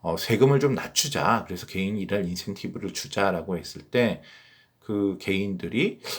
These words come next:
어, 나는 정부 부분에서 일하는데 그럼 내 일자리 잃는 게 아니야?라고 이제 생각을 하게 되고 그래서 어떻게 보면 이런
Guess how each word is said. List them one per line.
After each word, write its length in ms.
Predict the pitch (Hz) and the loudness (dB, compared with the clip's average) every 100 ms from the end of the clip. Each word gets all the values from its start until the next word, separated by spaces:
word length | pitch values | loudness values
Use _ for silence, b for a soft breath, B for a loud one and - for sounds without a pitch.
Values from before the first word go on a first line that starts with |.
| - | -6
어, 60 | 107 | -4
나는 520 | 90 113 123 110 95 | 0 0 0 -2 -6
정부 400 | - 98 98 127 | -8 -4 0 0
부분에서 420 | 117 110 104 92 101 | -2 -2 -2 -2 -4
일하는데 400 | 87 87 90 90 | -4 -4 -4 -4
그럼 300 | - 87 87 | -4 -4 -4
내 60 | |
일자리 500 | 90 87 - 101 95 | -6 -8 -2 -2 -2
잃는 260 | 90 85 98 | -6 -6 -4
게 100 | 95 | -4
아니야?라고 760 | 78 78 85 120 117 87 98 98 | -4 -6 -6 -4 -4 -4 -2 -4
이제 380 | 87 78 78 b b b | -4 -10 -14 b b b
생각을 640 | - - 98 98 90 87 - | -16 -10 -4 -2 0 -2 -4
하게 300 | 160 170 151 | -10 -10 -8
되고 320 | 87 92 92 | -8 -8 -12
그래서 580 | 87 87 82 147 220 B B - | -4 -4 -2 0 -2 B B -16
어떻게 260 | 90 - | -12 -4
보면 220 | 95 90 95 | -4 -2 -4
이런 300 | 87 101 | -4 -4